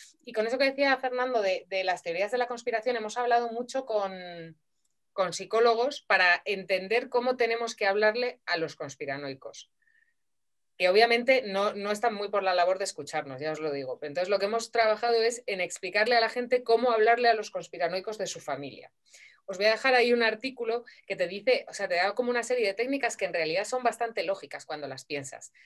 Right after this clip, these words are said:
Del tipo, no vayas a cholona por la persona a decirle, "Oye, que es que esto que compartes es una mierda". Calma. Vamos a intentar entender y a empatizar por qué alguien que puede estar muy asustado se está creyendo no sé qué teoría, en fin.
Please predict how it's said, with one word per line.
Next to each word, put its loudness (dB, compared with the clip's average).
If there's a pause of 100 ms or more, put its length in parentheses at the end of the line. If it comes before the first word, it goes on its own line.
(200)
Del -8
tipo, -4
no 4
vayas 4
a 4
cholona 2
por 2
la 2
persona -2
a 2
decirle, -2
"Oye, 4
que 0
es -10
que 0
esto -4
que -2
compartes -4
es -14
una -10
mierda". -10 (760)
Calma. -4 (760)
Vamos 6
a 4
intentar 4
entender 4
y -2
a 6
empatizar 2
por -2
qué 2
alguien 0
que -2
puede -4
estar -4
muy -6
asustado -2
se -10
está -8
creyendo -6
no -12
sé -14
qué -10
teoría, -4
en -20
fin. -12